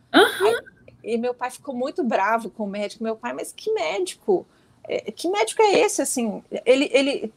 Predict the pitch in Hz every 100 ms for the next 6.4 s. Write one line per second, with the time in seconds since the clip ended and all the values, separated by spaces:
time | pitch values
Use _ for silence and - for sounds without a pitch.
0 | _ - 277 320 311 381 440 427 359 320
1 | - 254 277 - 240 - 220 - 320 427
2 | 370 285 277 254 277 359 339 269 240 240
3 | 262 320 208 214 269 269 247 262 - -
4 | 285 - 190 220 381 427 359 - 254 240
5 | 226 214 _ _ - 208 226 220 - -
6 | 294 277 180